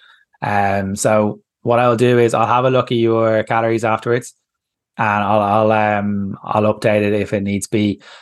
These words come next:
But generally, what we try to do at the first week is see where people are at the first week, and then we make amendments from there. Um,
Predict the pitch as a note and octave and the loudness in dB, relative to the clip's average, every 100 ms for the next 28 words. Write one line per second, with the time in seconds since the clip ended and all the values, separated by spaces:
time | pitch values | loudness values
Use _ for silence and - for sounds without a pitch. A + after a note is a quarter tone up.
0 | _ A#2 A#2+ A#2 A#2 A#2 A2 - _ _ | _ -2 0 2 2 2 2 -4 _ _
1 | - - C3+ A#2+ A2 A2+ A2+ A#2 A2+ A2+ | -20 -4 0 2 2 0 0 0 2 0
2 | A2+ A2 - A2+ A2 A#2 G#2+ A#2 G2+ - | 0 -2 -2 0 0 -2 -2 -2 -4 0
3 | A2 G#2+ A2+ A2 A2 G2+ G#2+ A#2 A2+ A2 | 2 2 0 -2 0 0 0 -2 -2 -2
4 | A2 C#3 C3+ - A#2 G#2+ G#2 G2+ G#2 G2+ | 0 0 -2 -2 -2 2 2 0 0 0
5 | G2+ G2+ G2+ A2 F#2+ F#2+ F#2+ - _ _ | 0 -2 -4 -4 -2 -4 -6 -10 _ _
6 | _ _ _ A#2 G2+ G2 G2 F#2+ F2+ F2+ | _ _ _ -6 -4 -4 -4 -4 -4 -6
7 | F#2 | -10